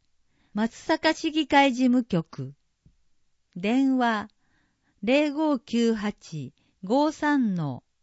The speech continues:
四四三三。ファックス、零五九八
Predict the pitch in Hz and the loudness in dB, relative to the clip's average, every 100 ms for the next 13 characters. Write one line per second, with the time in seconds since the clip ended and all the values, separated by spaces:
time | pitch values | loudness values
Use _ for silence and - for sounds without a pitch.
0 | _ 214 269 277 269 285 226 185 185 185 | _ -2 0 2 2 0 0 -2 -4 -4
1 | 202 - 175 147 127 _ _ _ _ _ | -6 -6 -6 -6 -10 _ _ _ _ _
2 | _ _ _ - - 294 - _ 185 - | _ _ _ -8 -2 -2 -4 _ -8 -8
3 | - 143 - _ _ _ _ _ 214 294 | -12 -12 -12 _ _ _ _ _ 0 2
4 | 320 311 330 247 - 208 214 208 196 - | 2 0 2 2 0 0 0 0 -4 -6
5 | - 143 | -12 -12